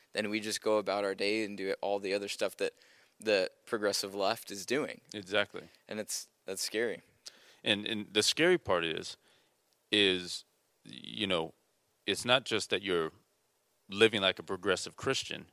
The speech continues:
Speaker 2: It goes beyond that, because
Speaker 1: Mm.
Speaker 2: if you're a progressive Christian, you're really living like an atheist.
Speaker 1: Hmm.
Speaker 2: That, that, that's what people call practical atheism,
Speaker 1: Right.
Speaker 2: which is more dangerous than just blatant atheism.
Speaker 1: Right.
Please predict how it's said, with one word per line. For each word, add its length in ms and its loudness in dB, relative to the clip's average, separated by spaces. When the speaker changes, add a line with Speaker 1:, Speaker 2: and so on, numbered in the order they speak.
Speaker 2:
It 100 2
goes 180 8
beyond 380 4
that, 200 -2
because 280 4
Speaker 1:
Mm. 20 -2
Speaker 2:
if 100 -2
you're 120 8
a 60 2
progressive 460 4
Christian, 400 -2
you're 160 8
really 300 8
living 320 4
like 180 2
an 80 -2
atheist. 500 -4
Speaker 1:
Hmm. 120 -10
Speaker 2:
That, 180 8
that, 240 2
that's 260 8
what 220 6
people 200 2
call 180 4
practical 600 6
atheism, 580 -2
Speaker 1:
Right. 380 0
Speaker 2:
which 200 2
is 180 0
more 260 8
dangerous 460 4
than 160 -6
just 260 -4
blatant 500 2
atheism. 520 -4
Speaker 1:
Right. 280 -4